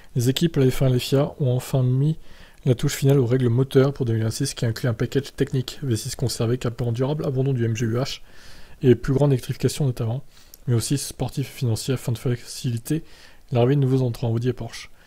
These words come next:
C'est au Conseil mondial de la fia de ratifier là aussi ces nouvelles règles très rapidement, probablement par un vote électronique, puisque la prochaine réunion physique est prévue en octobre. Au cours des dix-huit derniers mois, les responsables de la fia ont travaillé dur avec toutes les parties prenantes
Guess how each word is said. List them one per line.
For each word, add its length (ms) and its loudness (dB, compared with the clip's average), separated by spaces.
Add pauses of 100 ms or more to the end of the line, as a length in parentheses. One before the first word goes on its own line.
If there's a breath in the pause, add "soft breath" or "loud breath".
(380 soft breath)
C'est 180 -6
au 60 4
Conseil 300 0
mondial 240 6
de 80 4
la 100 2
fia 180 -2
de 80 0
ratifier 460 -2
là 80 2
aussi 240 -6
ces 180 -8
nouvelles 140 -2
règles 200 -4
très 180 -8
rapidement, 420 -4 (640 soft breath)
probablement 340 0
par 240 -6
un 60 0
vote 200 -2
électronique, 480 -4
puisque 220 -12
la 100 -4
prochaine 300 -6
réunion 260 0
physique 380 -4
est 40 -4
prévue 400 -2
en 100 -4
octobre. 360 -8 (560 soft breath)
Au 40 -8
cours 160 0
des 100 2
dix-huit 300 0
derniers 180 0
mois, 220 0 (360 loud breath)
les 60 0
responsables 400 4
de 60 6
la 80 6
fia 180 -2
ont 60 -2
travaillé 260 0
dur 220 -2
avec 120 -8
toutes 140 -10
les 80 -4
parties 220 -10
prenantes 360 -4